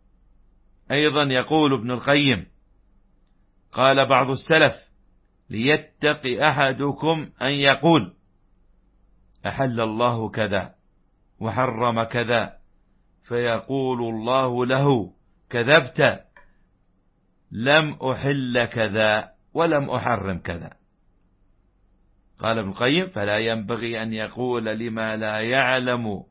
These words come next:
ورود الوحي المبين بتحليله وتحريمه: 'أحله الله، حرمه الله'، لمجرد التقليد أو التأويل."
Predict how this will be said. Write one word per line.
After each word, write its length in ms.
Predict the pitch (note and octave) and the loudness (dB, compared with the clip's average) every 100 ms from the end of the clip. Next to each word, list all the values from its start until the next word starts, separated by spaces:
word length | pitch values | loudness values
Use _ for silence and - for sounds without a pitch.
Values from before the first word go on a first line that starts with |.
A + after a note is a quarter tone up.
| _ | _
ورود 440 | G#2 G#2+ B2+ B2 | -10 -4 -4 -2
الوحي 540 | A2+ A2 B2+ C#3 C#3 A#2 | -4 -4 0 0 -2 -6
المبين 840 | A#2 A#2 G2+ C#3 C#3+ C3+ B2 A2+ | -6 -6 -4 -2 -2 -4 -6 -8
بتحليله 680 | A2+ B2 G2+ B2 D3 C#3 B2+ | -8 -10 -8 -4 -4 -4 -6
وتحريمه: 640 | B2 B2 C3+ D#3+ F#3 G3+ - _ _ _ _ | -6 -4 -2 0 -2 -4 -10 _ _ _ _
'أحله 500 | E2+ A2 A2 G#2 G#2 | -8 -4 -4 -4 -4
الله، 360 | G2+ F#2+ A2 F#2 - _ _ _ _ | -4 0 0 -2 -10 _ _ _ _
حرمه 640 | - A2 G#2 G#2+ A2+ A2+ G#2+ | -10 -6 -4 -2 -2 -2 -4
الله'، 440 | G2+ G#2 B2 F#2 - _ _ _ | -4 0 0 0 -6 _ _ _
لمجرد 560 | G#2 G#2 G#2 B2+ A#2+ A2 | -10 -8 -2 0 0 -2
التقليد 720 | G#2+ - G#2 G#2+ A2+ C#3+ C#3+ | -6 -8 -8 -6 -4 -2 -2
أو 240 | D3 C3+ | -2 0
التأويل." 800 | B2 - G2 F#2+ G2 F#2+ F#2 F2+ | 0 -4 -6 -4 -4 -4 -4 -6